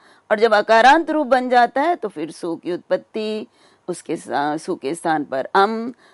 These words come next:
और अमी पूर्व से पूर्व रूप होकर उपसमिधम ये रूप बनता है। इस प्रकार के रूप हम पूर्व में भी बना चुके हैं। इसी, उसी, अ, स-, प्रकार से ये भी उपसमिधम बनेगा, बस यहाँ पर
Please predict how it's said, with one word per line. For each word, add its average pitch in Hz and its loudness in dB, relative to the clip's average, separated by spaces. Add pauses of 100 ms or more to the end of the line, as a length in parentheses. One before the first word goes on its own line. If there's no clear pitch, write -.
(140)
और 160 -2
अमी 165 0
पूर्व 165 -4
से 208 -6
पूर्व 170 -6
रूप 151 -6
होकर 269 -2 (360)
उपसमिधम 233 0 (360)
ये 185 2
रूप 165 -2
बनता - -4
है। 76 -12 (380)
इस - -8
प्रकार 226 2
के 214 -6
रूप 226 -4
हम 254 -8 (240)
पूर्व 185 0
में 190 0
भी 247 -6 (360)
बना 170 2
चुके 196 -6
हैं। 330 -6
इसी, 208 -8
उसी, 311 2
अ, 339 -6 (340)
स-, 170 0 (120)
प्रकार 196 2
से 131 -10 (320)
ये 170 0
भी 190 -4
उपसमिधम 156 -6
बनेगा, 147 -4
बस 180 -8
यहाँ 143 -4
पर 294 -2